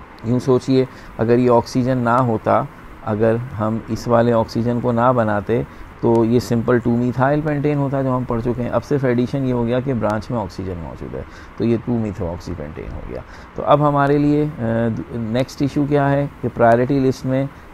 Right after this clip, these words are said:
ये जो methoxy या alkoxy ग्रुप है ये कहाँ जाता है? तो अब नई प्रायोरिटी लिस्ट के मुताबिक सबसे टॉप प्रायोरिटी फंक्शनल ग्रुप ओएचई है, जबकि ये जो ओआर है alkoxy ether group ये दूसरे number पर है,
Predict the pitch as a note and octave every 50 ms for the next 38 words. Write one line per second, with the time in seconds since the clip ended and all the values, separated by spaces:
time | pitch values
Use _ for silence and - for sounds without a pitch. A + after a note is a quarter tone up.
0 | - A2+ A2+ A#2+ A#2 A#2+ B2 B2 A#2+ A2 G2+ G#2+ A2 A2 A2+ A#2 A2+ - C#3 C3+
1 | C3+ A#2+ A2+ A2+ C3+ C#3 C3+ B2+ B2+ B2+ B2 A#2 - - - - - - A2+ A#2
2 | A2+ - C#3 C3+ C3 A2+ A2+ B2+ C3 A#2 B2 B2 B2+ A#2+ - A#2+ A2+ A#2+ - -
3 | - - - - A#2+ B2+ C#3 C3 A#2+ A2 A2 G#2+ G2+ G2 F#2 F2 E2+ E2 D#2+ F2
4 | G2 E2 - - - - - - - - - - - B2+ B2+ B2+ A#2+ A#2 B2 C#3
5 | D3 C#3 C#3 C3+ C3 B2+ B2+ C3+ B2+ C#3+ C#3+ C3+ C#3 C3 - - C#3 C3+ C3 B2+
6 | C3+ B2+ B2+ B2+ C3 C#3 C3 - - C#3+ C3+ - - D3 C#3 - C3 C3+ C3+ C3
7 | - C#3 B2 A#2+ B2 B2 A#2 A#2+ C3+ B2+ - A#2+ A2+ - - B2+ B2+ A#2 A#2+ B2+
8 | C3+ B2 - F#2+ A2 G#2+ A2 A2 - - C3+ C3+ C3+ C#3 D3+ E3+ E3+ - - -
9 | - - - - A#2 A#2 - - C3 C3 B2+ C3 B2 C#3+ C#3+ B2+ - A#2+ B2+ B2+
10 | C3+ C#3+ D3+ D3+ C#3+ A#2+ A#2 A#2+ B2 A2+ A#2 A2+ A2+ - C3 B2+ B2 A2+ A2 A2+
11 | B2+ B2+ A#2 A#2 A#2 G#2+ - C3 B2+ A#2+ A#2+ A#2+ B2 A#2 - C3+ B2+ A2+ A2 G#2
12 | - - G2+ F2 E2+ F2+ E2+ D#2+ D#2 F2 - - G2 -